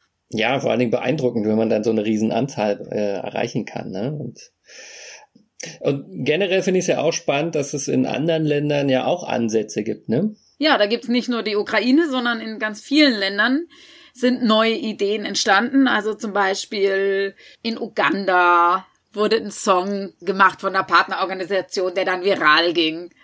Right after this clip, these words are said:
Speaker 2: wo es um Hygiene ging und Informationen über das Coronavirus.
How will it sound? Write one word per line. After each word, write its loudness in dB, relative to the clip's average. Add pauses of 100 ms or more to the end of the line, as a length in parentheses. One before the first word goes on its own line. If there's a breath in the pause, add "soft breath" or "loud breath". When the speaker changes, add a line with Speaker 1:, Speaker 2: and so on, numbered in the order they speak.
(120)
Speaker 2:
wo -4
es -2
um -2 (120)
Hygiene 0
ging -4 (280)
und -8
Informationen 0
über 0
das 0
Coronavirus. 0